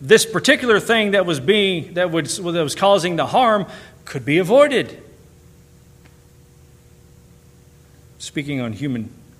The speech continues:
terms there, we know that everything is sovereignly decreed by our Lord, and as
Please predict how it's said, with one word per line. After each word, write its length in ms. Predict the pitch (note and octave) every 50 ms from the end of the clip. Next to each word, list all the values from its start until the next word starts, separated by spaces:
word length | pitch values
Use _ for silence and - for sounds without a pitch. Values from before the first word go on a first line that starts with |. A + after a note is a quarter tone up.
| - -
terms 380 | - - E3 C#3+ B2 A#2 A2+ G#2
there, 220 | A2+ A#2 D3+ D#3 - - - -
we 80 | - C#3
know 140 | D3 D#3 D3
that 100 | C3+ C#3
everything 500 | D3 D3+ D3 C#3+ C3+ - D#3 C#3+ C3 C3
is 280 | B2+ A2 G#2 - - - - - - - - - - - _ - - - - - _ - - -
sovereignly 480 | - - D#3+ D3 C3+ B2+ C3+ C3+ C3+
decreed 380 | A#2+ A#2+ - - - D3+ C3 A#2+
by 160 | B2+ B2+ B2
our 140 | A#2 A2+ A2+
Lord, 340 | G#2+ A#2 A#2+ C3 D#3+ F3+ E3
and 260 | C#3+ A#2+ A2+ A2+ A#2
as 340 | A#2+ B2 A#2 A2 - -